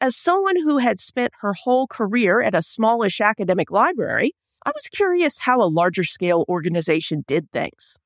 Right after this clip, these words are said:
When serving on the United Librarians League board, I had to make sure my ideas were achievable with minimal revenue, designed to keep our organization accessible to all, but which meant we had to live within our means.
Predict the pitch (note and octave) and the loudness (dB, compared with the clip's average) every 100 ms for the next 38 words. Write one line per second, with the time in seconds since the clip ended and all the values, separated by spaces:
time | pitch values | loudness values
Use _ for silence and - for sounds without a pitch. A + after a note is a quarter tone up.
0 | _ _ _ - D#4+ - F#4 G#4 G4+ D#4+ | _ _ _ -2 0 0 -2 0 2 2
1 | C4+ A3+ A3 G#3 G3+ A#3 A3 F#3+ E3 F3+ | 2 0 2 4 4 2 2 0 2 2
2 | B3 A#3+ F#3 E3+ E3 F#3+ F4+ F#4+ A3+ E3+ | 2 2 0 -2 -4 -2 0 -2 -4 0
3 | C#3 D3 F#3+ C#4 _ _ - F#4 A#4+ C#5+ | 2 2 2 -2 _ _ 0 0 -2 -6
4 | G#4 F#4 C4+ - C#4+ B3 A3 G3 G#3+ G3+ | -2 -2 -2 0 2 2 2 2 2 0
5 | G3 E3+ E3+ E3 - E4+ F4+ G3+ C#3 C3 | 0 0 0 0 -2 -2 0 0 -2 -4
6 | C#3 A3 C#4+ B3 E3+ E3+ G#3+ G#3+ C#3+ - | -2 0 2 2 2 2 2 2 0 -4
7 | - C4 E4 F#4 D#4+ C4+ - C4 F#3 F3 | -4 -2 2 0 0 -4 -6 0 0 2
8 | F#3+ G#3 G#3+ E3+ E3+ F3 F#3+ E3+ C3 - | 2 2 2 2 0 0 0 -2 -2 -2
9 | G#3 A3+ G3 C#3 C#3 - D4+ F#4 - - | -2 -2 -2 -2 -2 -2 0 0 -2 -8
10 | _ _ _ _ C4 A#3+ _ _ _ A3+ | _ _ _ _ -2 -2 _ _ _ -2
11 | C4 - A#3 C#4+ F4+ C#4 B3 G#3 D3 D3+ | -2 0 0 2 0 0 0 2 2 2
12 | G3 D#3 C#3+ D3+ - C#3 A#2 C#3 G3+ D4 | 0 0 0 -2 -2 0 2 2 2 2
13 | E3 - - - | 0 -6 -20 -20